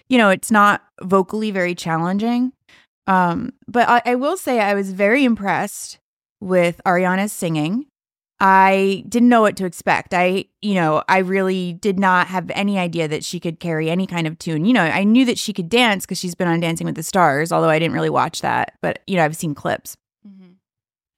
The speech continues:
Speaker 1: Um, and, uh, and the dancing in Chicago is so cool 'cause it's, like, all Fosse.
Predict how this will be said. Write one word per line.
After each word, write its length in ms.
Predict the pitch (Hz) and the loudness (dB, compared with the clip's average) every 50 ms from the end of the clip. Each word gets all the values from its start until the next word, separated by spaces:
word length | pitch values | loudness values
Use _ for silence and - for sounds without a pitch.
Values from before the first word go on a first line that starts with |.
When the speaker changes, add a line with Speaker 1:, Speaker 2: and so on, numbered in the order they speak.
| _ | _
Speaker 1:
Um, 400 | - 196 196 180 170 156 156 165 - _ _ _ _ _ _ _ _ _ _ _ - | 0 2 4 4 2 0 -2 -6 -10 _ _ _ _ _ _ _ _ _ _ _ -2
and, 220 | 214 208 202 196 190 | 0 2 4 4 4
uh, 220 | 180 180 170 147 - | 4 4 2 2 2
and 140 | 233 233 254 | 4 4 4
the 60 | 262 | 4
dancing 460 | 220 311 320 339 370 - 240 208 190 | 2 2 0 0 0 0 -2 0 0
in 120 | 180 170 | 0 -2
Chicago 480 | 165 - - - 180 165 165 160 160 156 | -4 -6 -6 -2 0 0 0 0 0 -2
is 120 | 151 156 | -2 -4
so 200 | - - 170 156 | -4 -6 -6 -6
cool 320 | 151 - - 202 160 120 - | -6 -8 -6 -6 -6 -6 -6
'cause 120 | - - | -10 -16
it's, 140 | - - - | -18 -14 -14
like, 120 | 170 - | -12 -8
all 140 | - - 156 | -8 -8 -8
Fosse. 600 | 147 - - 170 151 170 170 - - - 82 156 | -8 -6 -4 -4 -4 -4 -6 -8 -12 -12 -12 -14